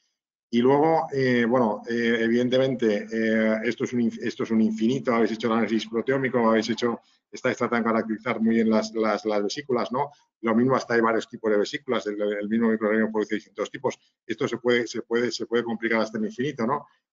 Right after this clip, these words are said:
Pero evidentemente también, eh, y ya, y ya esto es divagación mental, sería interesante después empezar a plantearse las propiedades que tiene la vesícula de Plantarum versus a un Acidophilus, versus a un Rhamnosus o versus al, al que sea, ¿no?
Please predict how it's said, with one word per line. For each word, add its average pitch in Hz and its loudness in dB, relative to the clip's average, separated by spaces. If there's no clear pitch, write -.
Pero 113 2
evidentemente 131 4
también, 117 2
eh, 110 0
y 113 -6
ya, 123 2
y 113 2
ya 123 4
esto 120 -2
es 113 0
divagación 110 2
mental, 104 -2
sería 113 2
interesante 120 0
después 110 0
empezar 110 -2
a 113 2
plantearse 117 0
las 104 -2
propiedades 101 -4
que 113 -6
tiene 110 -2
la 107 2
vesícula 110 -2
de 107 -2
Plantarum 113 0
versus 107 -4
a 101 -2
un 101 0
Acidophilus, 123 -2
versus 104 -4
a 104 -2
un 98 -4
Rhamnosus 123 -2
o 95 -4
versus 104 -6
al, 92 -8
al 104 -2
que 98 -8
sea, 104 -2
¿no? 113 -6